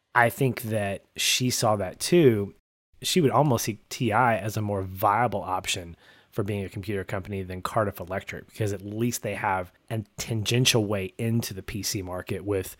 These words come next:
calculations, that kind of thing. So I don't think that's the case. I think she really was offering up a really more of a consumer-centric opinion that, look, we're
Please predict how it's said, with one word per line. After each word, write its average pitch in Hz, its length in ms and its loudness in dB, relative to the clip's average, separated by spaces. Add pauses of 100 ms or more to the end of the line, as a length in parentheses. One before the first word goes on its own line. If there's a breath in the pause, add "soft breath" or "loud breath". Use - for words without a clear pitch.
(640 soft breath)
calculations, 101 1000 -2
that 95 220 -4
kind - 180 -10
of - 60 -16
thing. - 280 -16
So 98 260 -2 (300 loud breath)
I 165 80 4
don't 143 180 6
think 123 280 2 (420)
that's 120 340 0
the 120 100 -2
case. 113 280 -2
I 107 40 -4
think 110 160 -4
she - 120 0
really 113 280 0
was 110 480 0 (200 loud breath)
offering 117 400 4
up 107 140 -2
a 98 260 -2 (440)
really 156 240 8
more 117 220 4
of 104 120 0
a 101 140 0
consumer-centric - 2000 0
opinion 95 560 -6
that, 95 200 -8
look, 117 320 -2 (260 soft breath)
we're 135 240 2